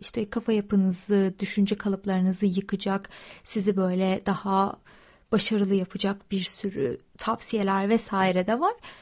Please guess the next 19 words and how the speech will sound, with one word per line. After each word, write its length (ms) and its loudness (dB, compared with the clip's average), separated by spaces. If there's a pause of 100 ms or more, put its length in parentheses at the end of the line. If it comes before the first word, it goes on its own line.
(200)
Bazıları 320 4
mantıklı, 520 0
bazılarını 360 2
çok 180 -2
mantıklı 440 2
bulmadım. 560 4
Mesela 420 0
neyi 200 8
mantıklı 480 4
bulmadım? 420 2 (960)
Diyor 180 4
ki 300 2 (200)
haftada 380 4
iki 220 -4
kere 240 -2
doksan 380 2
dakikalık 500 -2
masaj 380 0
yaptırın. 460 -10